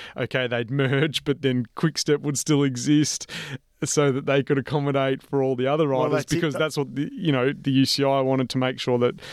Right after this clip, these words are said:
Speaker 1: you know, suddenly twenty blokes, uh, haven't got a
Speaker 2: Still,
Speaker 1: contract
Speaker 2: I was
Speaker 1: and
Speaker 2: gonna say, the whole reason you'd presume a merger was happening because one or two teams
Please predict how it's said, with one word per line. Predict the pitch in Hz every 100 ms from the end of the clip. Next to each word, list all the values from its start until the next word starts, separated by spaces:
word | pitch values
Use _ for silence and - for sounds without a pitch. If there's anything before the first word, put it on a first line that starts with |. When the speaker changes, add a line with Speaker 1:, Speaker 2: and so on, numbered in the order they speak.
| - - -
Speaker 1:
you | 127
know, | 117 120
suddenly | 135 - 131 123 120 120 120 -
twenty | - 127 120
blokes, | 123 120 - -
uh, | - 120 113 107 107
haven't | - - 117 117
got | 127
a | 113
Speaker 2:
Still, | -
Speaker 1:
contract | 131 147 - 110 127 -
Speaker 2:
I |
was | 120
Speaker 1:
and | 151
Speaker 2:
gonna | 151
say, | 127 - 156
the | 160 147
whole | 180 165
reason | 135 135 135 131 120
you'd | - 127 -
presume | 117 120 151 135 117
a |
merger | 120 131 135 127
was | 113
happening | 135 139 120
because | 123 - 123 110
one | 135 135 127 123
or | 131
two | 117 - 127
teams | - 135 120 113 -